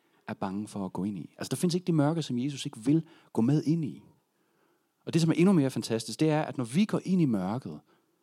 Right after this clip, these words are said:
sammen med ham, så er der opstandelse på den anden side. Så er der nyt liv. Så er der gennembrud af Guds rige i verden og i os. Men vi kommer ikke frem til det gennembrud eller til det nye liv,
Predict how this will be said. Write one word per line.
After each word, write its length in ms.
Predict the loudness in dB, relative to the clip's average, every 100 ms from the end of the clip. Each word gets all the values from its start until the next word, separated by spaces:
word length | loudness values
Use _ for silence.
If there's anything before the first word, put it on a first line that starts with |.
| _ _ _
sammen 420 | -6 -2 0 -2 -4
med 80 |
ham, 320 | -8 -12 -18 -20 -20 _ _ _ _ _ _ -4
så 120 | -2
er 40 |
der 60 | -2
opstandelse 680 | -4 -6 -6 -6 -6 -12 -14
på 140 | -16
den 120 | -14
anden 200 | -14 -12
side. 220 | -14 -16 -20 _ _ _ _ _ _ _ _ _ _ _ -8
Så 140 | -6
er 40 |
der 80 | -6
nyt 320 | -4 -4 -4
liv. 200 | -6 -8 -10 _ _ _ _ _
Så 100 | -6
er 40 |
der 100 | -6 0
gennembrud 400 | 0 0 -2 -8
af 80 | -8
Guds 320 | -8 -8 -12
rige 300 | -16 -18 -20 _ _ _ _
i 140 | -14 -8
verden 420 | -6 -8 -10 -16 _ _ _ _
og 220 | -8 -6 -6
i 60 |
os. 420 | -8 -16 -16 -18 -20 _ _ _ _ _ _ _
Men 100 | -4
vi 60 |
kommer 220 | -2 -2 -4
ikke 120 | -6
frem 220 | -6 -6
til 140 | -6
det 80 | -8
gennembrud 380 | -6 -4 -2 -2
eller 120 | -2
til 180 | -6 -8
det 80 | -4
nye 200 | -2 -2
liv, 280 | 0 -2